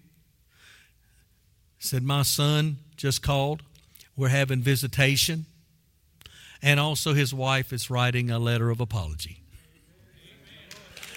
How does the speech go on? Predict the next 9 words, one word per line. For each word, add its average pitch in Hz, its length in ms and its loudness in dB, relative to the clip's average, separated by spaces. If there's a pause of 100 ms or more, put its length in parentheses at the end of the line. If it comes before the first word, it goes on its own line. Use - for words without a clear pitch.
(240)
Amen. 160 560 6
Amen. - 40 -
Isn't 180 160 4
that 196 200 6
good? 214 320 6 (1300)
Amen. 180 580 6 (1120)
So 151 500 4 (500)
that's 165 240 2
important. 165 560 -2